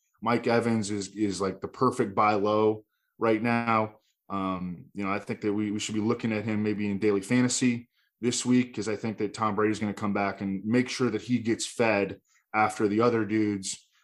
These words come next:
dominated against Dallas. Um, you know, all the other dudes dominated except for the great Ronald Jones, who fumbled and gave the ball to the other team. And now <laughs> Bruce Arians is saying that he's gonna start,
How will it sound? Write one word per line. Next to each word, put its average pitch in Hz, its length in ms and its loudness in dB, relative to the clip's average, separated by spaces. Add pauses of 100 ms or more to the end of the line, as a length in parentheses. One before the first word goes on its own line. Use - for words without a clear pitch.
(160)
dominated 113 680 2
against 101 400 -4
Dallas. 107 680 2 (420)
Um, 95 640 -2 (840)
you 120 80 -4
know, 98 80 0
all 123 220 4
the 123 120 4
other 101 140 0
dudes 95 260 -8
dominated 95 540 -6
except 139 340 0
for 131 140 4
the 120 80 -2
great 123 320 0
Ronald 113 340 -2
Jones, 104 600 -8 (500)
who 120 140 0
fumbled 139 600 2 (840)
and 113 160 -4
gave 139 220 6
the 143 80 4
ball 131 240 6
to 131 80 4
the 131 60 6
other 127 160 2
team. 104 440 -6 (1120)
And 113 420 -2
now 139 400 2
<laughs> - 40 -8
Bruce 139 280 2
Arians 135 380 2
is 117 100 -6
saying 131 280 4
that 127 100 0
he's 127 120 0
gonna 117 160 -2
start, 127 600 2